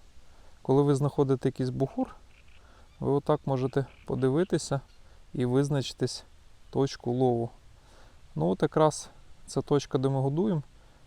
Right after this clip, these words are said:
лящі там уже були. Ми навіть ще поводки не чіпляли, поки тільки годуємося. Тож ми продовжуємо годуватися, потім чіпляємо повідці і починаємо ловити. Діпер нам, бачите, все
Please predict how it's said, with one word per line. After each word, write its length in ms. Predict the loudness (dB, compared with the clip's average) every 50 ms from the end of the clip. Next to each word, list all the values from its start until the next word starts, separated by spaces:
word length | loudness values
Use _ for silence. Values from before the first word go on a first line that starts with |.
| -12 -6 -2
лящі 460 | 2 2 2 2 0 -4 -4 -4 -4 -2
там 240 | 0 0 0 0 -4 -6 -4
уже 360 | -4 -2 0 2 2 0 0 -2 -8 -10
були. 380 | -8 -4 -2 0 0 -2 -4 -6 -10 -10 -6
Ми 160 | -4 -2 0
навіть 260 | 0 2 2 0 0
ще 140 | 0 -2 -2
поводки 380 | 0 0 0 0 0 -2 -4
не 100 | -2 -2
чіпляли, 420 | -4 -6 -6 0 2 2 4 2 0
поки 340 | 2 0 0 0 0 -4 -4
тільки 360 | -2 -2 -2 0 0 -2 -2 -4 -12 -20 -20 -20 -20 -20 -20 -12 -4
годуємося. 640 | 2 4 6 6 8 8 6 6 6 4 0 -2 -4 0 4
Тож 160 | 4 6 8
ми 240 | 8 8 8 6 4 4
продовжуємо 540 | 4 6 8 10 8 8 8 6 4 2 2
годуватися, 680 | 2 2 2 4 6 6 6 6 4 -2 0 0 -2
потім 360 | 2 2 2 2 4 2 0
чіпляємо 360 | 0 -2 0 2 4 4 4 4
повідці 420 | 2 2 2 2 -2 -2 -2 -2 -2 0
і 120 | 0 0 0
починаємо 640 | 2 0 -2 -2 0 -2 0 2 2 2 2 2
ловити. 380 | 2 2 2 2 0 -2 -4 -6
Діпер 360 | -2 -2 -2 0 0 -2 -2
нам, 160 | -2 -4 -2
бачите, 340 | -2 -2 -2 -2 -4 -8 -8
все 300 | -8 -6 -6 -6 -6 -6